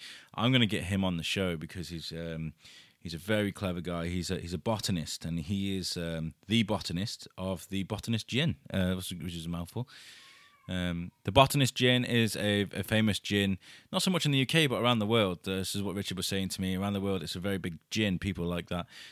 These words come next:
And he's their botanist, and it's all from Shrewsbury, all local, local areas and things. Like, that's what I guess. Uh, I'm gonna get him on the show to explain a bit more. But,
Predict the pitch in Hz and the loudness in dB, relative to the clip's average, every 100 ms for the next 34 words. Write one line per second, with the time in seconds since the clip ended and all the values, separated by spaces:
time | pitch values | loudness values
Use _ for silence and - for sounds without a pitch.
0 | - 76 71 85 80 71 76 71 73 - | -12 -8 -6 -6 -6 -4 -4 -4 -8 -8
1 | 65 65 - - 71 69 67 - 73 73 | -10 -10 -12 -10 -6 -4 -6 -6 -6 -6
2 | 69 - - 92 - - 78 78 107 104 | -8 -14 -20 -20 -14 -8 -6 -2 0 0
3 | 76 69 73 80 78 76 78 - 82 - | -2 -8 -6 -6 -6 -8 -10 -8 -8 -6
4 | 80 78 76 78 76 73 69 - - - | -6 -4 -4 -6 -6 -10 -12 -20 -20 -20
5 | _ 82 76 76 - 80 - - - - | _ -10 -8 -10 -12 -14 -14 -16 -18 -18
6 | - - - - 76 80 76 90 85 - | -14 -12 -12 -10 -8 -6 -6 -4 -4 -6
7 | 82 82 - 67 - - 76 73 73 - | -6 -6 -6 -8 -12 -12 -10 -10 -10 -12
8 | 78 71 82 76 | -10 -10 -10 -12